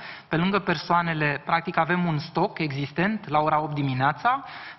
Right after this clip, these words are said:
pe măsură ce persoanele se vaccinează și sunt introduse în Registrul Electronic Național al Vaccinărilor, practic acel stoc scade în concordanță cu numărul de persoane vaccinate, iar la ora douăzeci, când se face bilanțul,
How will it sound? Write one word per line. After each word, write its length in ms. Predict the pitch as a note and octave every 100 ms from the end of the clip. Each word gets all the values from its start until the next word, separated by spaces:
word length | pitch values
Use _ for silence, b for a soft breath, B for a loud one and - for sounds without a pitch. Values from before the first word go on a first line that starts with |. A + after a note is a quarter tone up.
| _ -
pe 80 |
măsură 340 | F3+ F3 F#3+ F#3+
ce 160 | F#3
persoanele 580 | E3 E3+ - F3 F3 E3
se 220 | D3+ -
vaccinează 580 | E3+ E3 - D#3+ D#3+ D#3
și 140 | D3 D#3
sunt 320 | F#3 F#3 F3
introduse 540 | E3+ E3 D#3 D#3+ -
în 100 | E3
Registrul 420 | D#3 C#3+ D3+ D#3+
Electronic 460 | D#3+ D3+ D3+ D#3 D#3
Național 480 | D3 D3 D3+ D3 D3
al 120 | C#3+
Vaccinărilor, 840 | C#3 C#3 - C#3+ C3+ D3+ G3 A#3+ B B B B -
practic 320 | F3+ F#3 F3
acel 280 | E3+ F3+ D#3+
stoc 320 | - D#3 -
scade 600 | - E3+ D3 D3 A3+ C4+
în 160 | - F3
concordanță 680 | - D#3 D#3+ D3 D#3 D#3+ D#3+
cu 120 | D#3
numărul 260 | E3 D#3+
de 100 | D3+
persoane 440 | C#3 C#3+ C#3 D3+ D3
vaccinate, 600 | C#3 - C#3+ D#3 - B3
iar 180 | G#3+ G3+
la 100 | F3
ora 200 | F3+ F3
douăzeci, 580 | D#3 D#3+ D3+ C#3+ E3+ -
când 220 | F3 E3+
se 80 | D3+
face 320 | E3 D#3+ -
bilanțul, 600 | D3 C#3 D#3+ A3 B3+